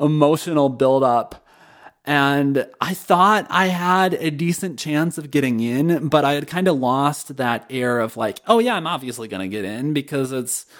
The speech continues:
like, so obvious, you know, the, the first time I applied to schools, it was just sorta like, "I'm good.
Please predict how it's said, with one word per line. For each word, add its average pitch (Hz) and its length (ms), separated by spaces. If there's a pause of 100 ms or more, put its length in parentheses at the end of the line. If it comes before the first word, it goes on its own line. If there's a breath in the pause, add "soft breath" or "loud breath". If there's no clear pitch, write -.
(140 loud breath)
like, 123 540 (480)
so 156 260
obvious, 143 400
you 156 160
know, 147 280 (280 loud breath)
the, 175 240
the 156 220
first 180 260
time 165 180
I 147 60
applied 135 320
to 113 60
schools, 127 640
it 139 80
was 127 160
just 123 180
sorta 123 220
like, 110 460 (1200)
"I'm - 220
good. 131 440